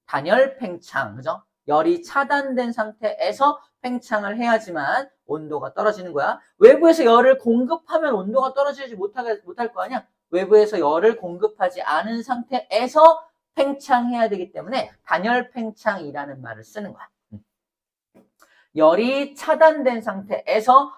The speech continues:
팽창해야지만 기온이 떨어지게 됩니다. 여기 나와있죠? 공기덩어리가 단열 팽창하면 주변의 공기를 밀어내는데 자기 열을 소모한다. 쌤이 아까 얘기했죠?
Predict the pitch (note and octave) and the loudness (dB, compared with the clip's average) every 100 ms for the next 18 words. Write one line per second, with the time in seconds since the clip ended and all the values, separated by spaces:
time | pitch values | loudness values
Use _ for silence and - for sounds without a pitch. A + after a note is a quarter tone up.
0 | _ - B3 A#3+ - A3 G#3+ A3+ G3+ - | _ -6 -6 -6 -4 -4 -2 -2 -2 -4
1 | B2 G#3+ G#3+ _ _ - D#3 C#3 G3+ A#3+ | -2 -2 -2 _ _ -6 -4 -4 -4 -6
2 | - G#3 G#3+ G#3+ G#3+ D3+ F3 - - - | -4 0 6 6 4 -2 -12 -12 -20 -20
3 | _ _ _ _ _ _ _ _ _ _ | _ _ _ _ _ _ _ _ _ _
4 | _ _ _ _ _ _ _ _ _ _ | _ _ _ _ _ _ _ _ _ _
5 | _ _ _ _ _ _ _ _ _ _ | _ _ _ _ _ _ _ _ _ _
6 | _ _ _ _ _ _ _ _ _ _ | _ _ _ _ _ _ _ _ _ _
7 | _ F3 D#3+ - A3 - - - G3+ A#3 | _ 0 0 2 -2 -2 -14 -4 0 0
8 | A3+ A3 G#3 G#3+ D#3+ F3 A3 A#3 - A3 | 2 4 4 2 -2 0 0 0 -4 -10
9 | G#3+ - G#3+ D#3 C#3+ G3+ E3+ G#2+ _ _ | -8 -4 -4 -4 -2 0 0 -2 _ _
10 | _ G3+ G#3+ A3+ A3 G#3+ F3 F3+ F#3 D#3+ | _ -4 0 2 0 -2 -4 -4 -4 -6
11 | D#3+ F#3+ A#3+ D4 D4+ C4 A3+ G#3+ A#3+ B3 | -10 2 6 6 4 0 -2 -4 0 0
12 | - - D3 D3 C3 D#3+ F#3 A#3 A3 G#3+ | -2 -8 -10 0 4 6 4 2 -2 -2
13 | F#3 B2 G2+ G#2 F3 C#3+ C#3+ A#2+ - F3+ | -2 -4 -10 -18 -16 -12 -10 -10 -2 -2